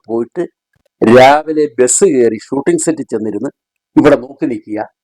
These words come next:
ആളെ മാറ്റുക. ശശികുമാർ സാർ പലതവണ പറഞ്ഞിട്ടുണ്ട്, "അവനെ പറഞ്ഞു വിടും, അവൻ ആരാ, അവനെ പറഞ്ഞു വിട്."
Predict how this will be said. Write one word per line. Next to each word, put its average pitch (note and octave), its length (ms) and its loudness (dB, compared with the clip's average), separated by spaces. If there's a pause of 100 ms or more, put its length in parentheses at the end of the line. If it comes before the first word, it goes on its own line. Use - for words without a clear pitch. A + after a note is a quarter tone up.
ആളെ B2 260 6
മാറ്റുക. G2+ 440 -8 (1160)
ശശികുമാർ F#3 240 4
സാർ G#3 180 -6
പലതവണ G#3 300 2
പറഞ്ഞിട്ടുണ്ട്, G3+ 320 0
"അവനെ F#3+ 240 0
പറഞ്ഞു G3 120 0
വിടും, G3+ 140 2
അവൻ G3 120 0
ആരാ, G3 260 2 (420)
അവനെ G3 220 6
പറഞ്ഞു A#3 120 2
വിട്." A3 200 -4